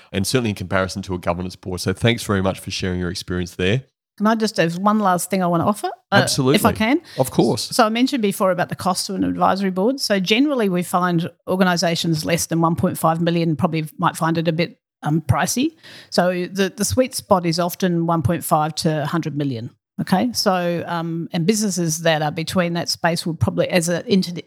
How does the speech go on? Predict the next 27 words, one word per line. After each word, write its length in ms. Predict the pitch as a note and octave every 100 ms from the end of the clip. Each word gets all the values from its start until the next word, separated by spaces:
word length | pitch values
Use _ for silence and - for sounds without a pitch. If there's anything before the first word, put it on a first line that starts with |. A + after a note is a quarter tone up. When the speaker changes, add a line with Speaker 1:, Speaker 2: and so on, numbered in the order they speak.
| -
Speaker 2:
on 120 | F#3
an, 120 | E3+ - -
as 160 | E3
an 100 | D#3+
entity, 580 | E3+ E3+ G3+ - D4 F4 _ -
um, 160 | E3+
will 80 | D#3+
probably 240 | F#3 D3+ D#3
find 240 | D#3 D3+
it 80 | E3+
useful. 380 | A3 - B3+ G3+
That's 200 | G#3+ -
not 240 | G3 C#3
saying, 540 | F#3 E3 C#3 F#3 C4+ - _ _
um, 180 | E3 D3+
as 140 | D#3 D#3+
I 40 |
mentioned 360 | D#3 D3+ D#3+ D3
before, 540 | C#3+ F3+ D#3+ C#3 C#3+
a 20 |
division 420 | D#3 D#3+ D#3+ D3+
or 120 | D#3 D3
a 40 |
department 460 | C#3 D#3 C3+ D3+ D3
of 100 | C#3
a 60 |
bigger 320 | D3 E3 D#3